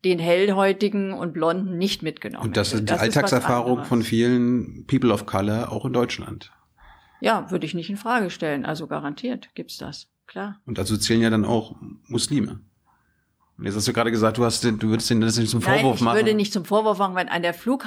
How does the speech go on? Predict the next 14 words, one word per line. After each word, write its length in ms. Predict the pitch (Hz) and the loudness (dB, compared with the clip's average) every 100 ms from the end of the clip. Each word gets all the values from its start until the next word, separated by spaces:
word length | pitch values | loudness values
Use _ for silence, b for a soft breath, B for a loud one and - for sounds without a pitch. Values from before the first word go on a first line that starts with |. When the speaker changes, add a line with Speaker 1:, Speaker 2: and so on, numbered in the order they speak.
| 220 190 190 | 0 0 -4
Speaker 1:
Flughafen-Security, 880 | 175 175 180 185 170 - 131 - _ _ _ _ _ _ _ _ | -8 -8 -6 -6 -6 -10 -16 -18 _ _ _ _ _ _ _ _
wenn 180 | - 180 | -8 -2
da 220 | 170 185 | 2 2
einer, 420 | - 196 196 185 175 | 2 0 2 2 2
sag 140 | 180 | 0
mal, 140 | 180 | -2
genauer, 640 | 170 175 170 196 196 185 - | -4 0 2 4 4 0 -2
äh, 160 | 175 175 | -6 -6
guckt, 380 | 233 233 - | -6 -6 -6
wenn 140 | 196 185 | -4 0
er 80 | 180 | 2
jetzt 200 | 180 180 | 0 0
gerade 340 | 170 175 208 | 2 2 4
n-, 320 | 196 180 175 | 0 -2 -12